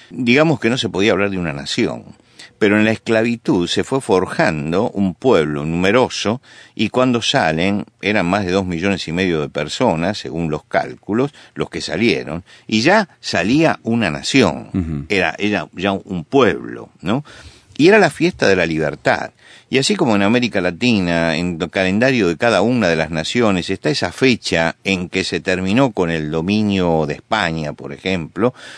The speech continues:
Speaker 1: y, y se celebra como el comienzo de la identidad nacional, así también la Pascua era el comienzo de la identidad de ese pueblo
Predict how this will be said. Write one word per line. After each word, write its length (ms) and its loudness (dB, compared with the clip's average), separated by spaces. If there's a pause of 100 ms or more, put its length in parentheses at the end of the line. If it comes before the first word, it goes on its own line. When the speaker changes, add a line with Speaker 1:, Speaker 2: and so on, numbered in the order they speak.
(200)
Speaker 1:
y, 380 2
y 140 -2
se 160 -2
celebra 640 4
como 360 0
el 140 -2
comienzo 960 2 (300)
de 260 0
la 140 0
identidad 680 2
nacional, 720 -4 (320)
así 280 0
también 360 4
la 100 4
Pascua 460 0
era 80 4
el 100 -2
comienzo 540 0
de 80 2
la 80 2
identidad 640 0
de 140 4
ese 240 -2
pueblo 600 2